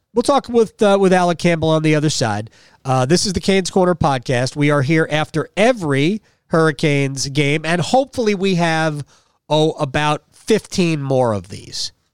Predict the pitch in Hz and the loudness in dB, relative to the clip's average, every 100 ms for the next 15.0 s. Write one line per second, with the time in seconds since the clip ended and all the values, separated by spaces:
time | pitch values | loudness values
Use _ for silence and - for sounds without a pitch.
0 | _ 156 190 202 180 170 113 101 147 160 | _ -2 0 0 0 0 0 -4 -4 -2
1 | 196 165 165 165 156 127 113 - 113 - | -2 0 2 2 2 -2 -6 -6 -6 -4
2 | 120 95 95 98 - - - - - - | -6 -6 -12 -16 -14 -16 -18 -20 -12 -6
3 | 131 - 160 156 160 151 160 156 - 180 | -4 -2 0 0 0 0 -2 -4 -8 -2
4 | 190 190 175 165 156 - 233 175 113 110 | 0 0 -2 -6 -6 -2 2 0 -2 -8
5 | 98 - - - _ _ _ _ _ 117 | -12 -14 -12 -12 _ _ _ _ _ -4
6 | 113 110 175 226 - 294 - 262 247 247 | -2 0 0 -2 0 0 0 0 2 2
7 | 240 190 247 240 233 202 208 185 180 165 | 0 -2 -2 0 -2 0 0 0 -2 -2
8 | 170 160 160 156 156 156 - 156 151 139 | -2 0 0 0 0 0 2 2 0 -2
9 | 131 160 147 175 170 160 143 143 135 135 | -4 -4 0 0 0 -2 -2 -2 0 -2
10 | - - - _ 139 139 147 143 143 139 | -6 -12 -20 _ -6 -2 0 -2 -2 -2
11 | 131 139 139 139 - 135 123 135 131 160 | 0 0 0 -2 0 -2 0 0 0 0
12 | 156 170 160 135 139 135 147 131 139 139 | 2 2 0 0 -2 2 0 0 -2 -2
13 | 135 131 123 135 117 127 120 131 117 - | -2 -2 -4 -4 -2 -2 -2 -4 -4 -6
14 | - 131 127 131 120 127 113 101 - | -6 -6 -4 -6 -4 -2 -4 -4 -10